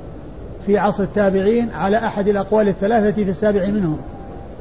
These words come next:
لأن فقهاء المدينة السبعة هم، آه، عبيد الله بن عبد الله بن عتبة بن مسعود، وخارجة بن زيد بن ثابت، والقاسم بن محمد بن أبي بكر الصديق،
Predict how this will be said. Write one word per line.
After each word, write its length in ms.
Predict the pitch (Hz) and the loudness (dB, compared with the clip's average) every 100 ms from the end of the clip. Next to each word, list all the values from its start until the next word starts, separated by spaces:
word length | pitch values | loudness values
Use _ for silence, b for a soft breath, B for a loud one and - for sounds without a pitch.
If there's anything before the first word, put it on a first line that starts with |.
| - - - - - 160 | -16 -14 -14 -14 -8 -4
لأن 480 | 180 196 190 175 185 | -2 0 0 0 -2
فقهاء 300 | 196 196 190 | -2 0 2
المدينة 380 | 185 180 208 196 | 2 2 2 2
السبعة 480 | 175 214 202 165 175 - - - - - - - | 2 2 2 2 0 -4 -14 -16 -14 -16 -14 -6
هم، 300 | 147 208 196 190 - - - - - - - | 0 2 0 -2 -10 -14 -14 -14 -14 -14 -10
آه، 640 | 208 202 190 185 175 147 | -4 -2 -2 -2 -2 -2
عبيد 240 | 180 208 196 | 0 2 2
الله 200 | 202 190 | 2 2
بن 100 | 185 | 0
عبد 200 | 170 165 | -2 0
الله 160 | 202 | 2
بن 80 | 185 | 0
عتبة 240 | 180 190 190 | -2 -2 -2
بن 120 | 175 | -2
مسعود، 340 | 160 196 233 214 - - - - - | 2 4 4 2 -10 -14 -14 -14 -8
وخارجة 420 | 156 190 196 190 | -4 0 2 2
بن 120 | 185 185 | 2 2
زيد 200 | 202 185 | 2 2
بن 120 | 175 | 0
ثابت، 400 | 165 208 226 226 | 2 4 4 2
والقاسم 440 | 180 196 190 196 | -2 0 -2 0
بن 180 | 190 185 | -2 -2
محمد 400 | 185 190 208 190 | -4 -4 -2 -2
بن 100 | 190 | -2
أبي 100 | 185 | 0
بكر 160 | 190 180 | -2 -4
الصديق، 420 | 185 170 214 | -4 2 2